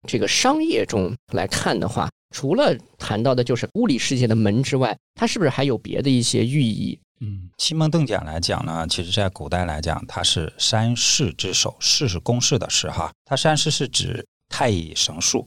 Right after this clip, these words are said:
Speaker 1: 太乙神术。
Speaker 2: 这是测算国运的。
Speaker 1: 嗯。
Speaker 2: 但现在来看，好像是这个失传了，
Speaker 1: 嗯。
Speaker 2: 或者是有高人知道它不会向外传的哈。
Speaker 1: <laughs>
Speaker 2: 还是大六壬，大六壬是一般是测人事的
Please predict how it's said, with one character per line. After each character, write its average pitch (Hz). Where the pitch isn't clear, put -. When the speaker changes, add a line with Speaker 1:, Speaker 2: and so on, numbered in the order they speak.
Speaker 1:
太 -
乙 127
神 90
术。 80
Speaker 2:
这 -
是 -
测 110
算 90
国 80
运 98
的。 76
Speaker 1:
嗯。 127
Speaker 2:
但 110
现 123
在 110
来 78
看， 95
好 -
像 104
是 87
这 82
个 80
失 -
传 76
了， 113
Speaker 1:
嗯。 113
Speaker 2:
或 135
者 95
是 104
有 90
高 104
人 85
知 92
道 87
它 90
不 87
会 107
向 90
外 85
传 -
的 80
哈。 73
Speaker 1:
<laughs> -
Speaker 2:
还 101
是 92
大 104
六 104
壬， 113
大 110
六 123
壬 117
是 101
一 95
般 92
是 92
测 90
人 73
事 -
的 -